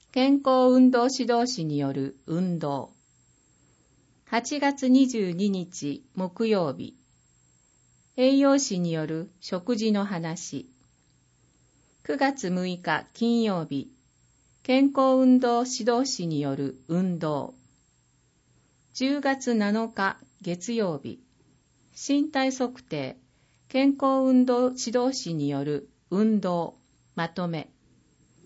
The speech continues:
対象者は全日程参加できる人です。時間は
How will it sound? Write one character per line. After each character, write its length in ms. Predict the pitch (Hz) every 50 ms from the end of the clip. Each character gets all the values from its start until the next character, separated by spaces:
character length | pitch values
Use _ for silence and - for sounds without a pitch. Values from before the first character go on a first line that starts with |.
| _ _ _ _ _ _ _ _ _ _ _ _ _ _
対 240 | - 254 254 277 277
象 240 | 262 - 254 254
者 220 | 254 254 185 180 170
は 280 | 160 160 165 165 175 - _ _ _ _ _ _ _ -
全 320 | - 285 294 294 269 247
日 200 | 214 196 190 - - _ -
程 180 | 185 175 175 175
参 320 | 175 - 214 226 240 247
加 120 | 247 233
で 140 | 202 214 214
き 140 | 214 - 208
る 80 | 165 135
人 260 | - - - 139 120
で 180 | - 110 -
す。 200 | - - - _ _ _ _ _ _ _ _ _ _ _ _ _ _ _ _ _ _ _ _ _ _ _ _ -
時 180 | 208 202 240 240
間 320 | 262 247 247 247 240 233
は 260 | 226 220 220 226 240